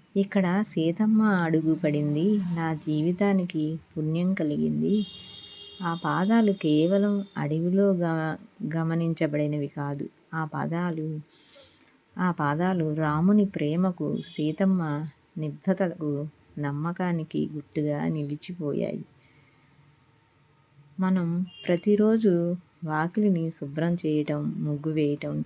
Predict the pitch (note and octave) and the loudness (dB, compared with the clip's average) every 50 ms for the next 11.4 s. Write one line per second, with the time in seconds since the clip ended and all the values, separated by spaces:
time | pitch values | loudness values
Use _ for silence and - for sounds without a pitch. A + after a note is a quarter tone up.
0 | - D3+ D3+ D3 - - D#3 D3+ D3 - D3 D3 E3+ F#3 A#3 B3+ - - - - | -2 -4 -4 -4 -6 -6 -6 -6 -6 -4 -4 -4 -4 -4 -4 -6 -8 -12 -18 -18
1 | - - - - - - - F3 F3 - - G3 F3 E3+ D#3+ D#3 D#3+ E3 E3 D#3+ | -20 -20 -20 -20 -20 -10 -4 -4 -4 -2 0 2 4 4 4 4 2 -2 -4 -2
2 | D#3+ D#3+ D#3 D#3+ D#3+ - D#3+ D#3 D3+ E3+ F#3+ A3 A3+ A3+ G#3 F3+ E3+ D#3+ D#3+ E3+ | -2 -2 -2 -2 -4 -2 -2 0 2 4 6 6 6 6 6 4 2 0 -2 -4
3 | D#3+ E3 D#3 D3 D3 D3+ D3 D3+ D3 D3 D3 D3 D#3+ E3 D#3+ - D#3+ D3 C#3+ D3 | -8 -8 -6 -4 -2 -2 -4 -2 -4 -4 -2 -2 0 0 -2 0 -2 -2 -2 -2
4 | - - - - - - - - - - - - - - F#3+ F#3 F3+ F3 E3+ D#3+ | -6 -10 -14 -20 -20 -18 -16 -14 -14 -14 -14 -12 -6 0 2 2 2 2 0 0
5 | D#3 F3 G3 G3+ G#3+ G#3+ A3 G#3+ G3+ F#3+ F3 E3+ D#3+ D#3+ F3 F3 - - D#3+ D#3 | 2 2 2 4 4 2 4 4 4 4 2 2 0 -2 -4 -6 -4 -4 -2 -2
6 | D3+ D3+ F3 F3 F3+ F3+ F3+ E3 D3+ C#3+ D3+ D3+ D#3+ D#3+ F3 D#3 - - D#3+ D3+ | -2 -2 -2 -2 -2 -2 -2 -2 -2 -2 -2 -2 -2 -2 -2 -4 -4 -4 -6 -6
7 | C#3+ D3 D3+ E3+ A3 A3+ G3+ - - _ _ _ _ _ - - E3+ E3 E3 D#3 | -4 -4 -2 -2 -2 -2 -2 -4 -10 _ _ _ _ _ -12 -6 -4 -2 -2 -2
8 | - D#3+ D#3 D#3+ D#3+ - G3 G#3 G3+ G3 F#3 F3 D#3+ - E3 D#3+ E3 E3 D#3+ E3 | -2 -2 -2 -2 0 0 0 2 2 2 0 0 0 -2 -2 0 0 0 -2 -4
9 | - D3 C#3+ C#3+ C#3+ D3+ D#3+ E3 F3 F3+ D#3+ D3+ - - D3 D3 D3+ D3+ D3+ D3+ | -4 -6 -8 -6 -4 -2 -2 0 0 0 0 -2 -2 -4 -2 -2 -2 -2 -2 -2
10 | D#3 G3 A3 - _ _ _ _ _ _ _ _ _ _ _ _ - G3 F#3+ - | -2 -2 -4 -4 _ _ _ _ _ _ _ _ _ _ _ _ -6 -4 -2 0
11 | - G3+ F#3 E3 D#3 D#3 D#3 D#3 | 2 2 4 4 2 0 -2 -4